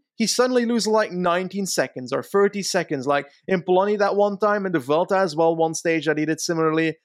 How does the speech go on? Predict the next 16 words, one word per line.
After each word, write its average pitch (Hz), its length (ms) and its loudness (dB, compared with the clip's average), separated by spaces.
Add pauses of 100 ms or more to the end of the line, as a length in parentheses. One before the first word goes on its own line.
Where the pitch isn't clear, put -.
(280)
Those 214 180 4
stages 208 640 0
he 196 100 -8
shouldn't 196 300 -4
be 180 100 0
losing 160 360 -2
time 165 280 0
on, 226 300 0 (320)
and 180 80 2
if 185 80 2
they 190 160 2
can 180 220 -4
get 147 280 -2
those 190 480 2 (440)
small 208 580 2
aspects 185 640 -2